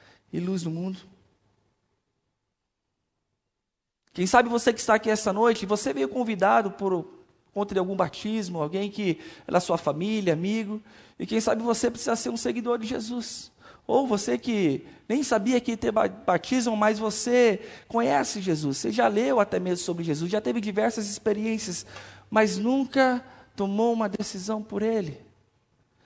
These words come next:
Nessa noite, o que nós estamos fazendo aqui, desde o início do culto, na adoração,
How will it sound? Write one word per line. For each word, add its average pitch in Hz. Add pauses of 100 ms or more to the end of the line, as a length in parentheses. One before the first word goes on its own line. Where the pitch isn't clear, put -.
(140)
Nessa 226
noite, 233 (880)
o 196
que 240
nós 233
estamos 240
fazendo 214
aqui, 240
desde 233
o 247
início 240
do 196
culto, 214
na 208
adoração, 226